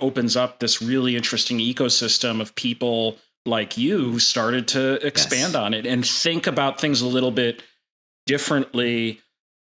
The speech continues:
Speaker 1: Yes, as a player, but more like starting to apply some design mindset to, "Here's how I'd actually prefer to be interacting with this game, the way I actually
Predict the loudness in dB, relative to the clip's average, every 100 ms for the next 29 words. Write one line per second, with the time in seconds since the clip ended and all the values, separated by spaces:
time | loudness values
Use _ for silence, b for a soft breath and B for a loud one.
0 | _ -2 2 4 2 2 0 0 0 2
1 | 2 2 0 0 0 2 2 2 2 0
2 | -2 -8 _ _ _ _ -2 0 2 2
3 | 2 2 0 0 0 2 2 0 0 0
4 | 0 0 0 0 0 0 -2 -2 -4 -2
5 | -2 -2 -4 -2 0 0 0 0 0 0
6 | -2 -2 -2 -2 -4 -6 -4 0 2 0
7 | -2 -2 -2 -2 -2 -2 -4 -4 -4 -4
8 | -2 -2 -2 -2 -2 -2 0 -2 -4 -8
9 | -6 -4 -2 -4